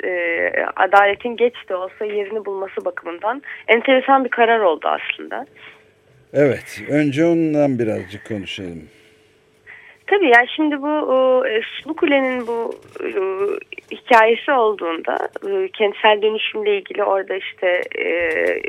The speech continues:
Speaker 1: proje, e, konusu gündeme geldiğinde, yani, e, en başından itibaren işin, en, en, en yani daha proje ortaya çıktığından itibaren uluslararası olarak da müdahillik söz konusu oldu. Bu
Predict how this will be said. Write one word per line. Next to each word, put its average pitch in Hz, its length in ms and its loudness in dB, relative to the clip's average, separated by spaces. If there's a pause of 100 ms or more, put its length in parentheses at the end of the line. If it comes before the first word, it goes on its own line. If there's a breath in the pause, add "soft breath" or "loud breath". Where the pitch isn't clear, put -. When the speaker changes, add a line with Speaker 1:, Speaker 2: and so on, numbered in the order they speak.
(180)
Speaker 1:
proje, 190 460 2 (440 loud breath)
e, 160 340 4
konusu 196 380 -10
gündeme 196 360 -6
geldiğinde, 165 640 0 (420 loud breath)
yani, 233 240 6
e, 202 540 6
en 330 280 8
başından 277 500 2
itibaren 202 640 4
işin, - 480 -4 (100)
en, 208 240 2
en, 185 220 0
en 185 220 -2
yani 165 440 2
daha 180 160 4
proje 202 380 -2
ortaya 196 400 -2
çıktığından 214 540 -6
itibaren 160 680 2 (1120 loud breath)
uluslararası 240 720 4
olarak 190 420 6
da 294 60 0
müdahillik 233 840 6 (440)
söz 170 180 0
konusu 156 420 -6
oldu. 233 300 -2
Bu 226 40 -16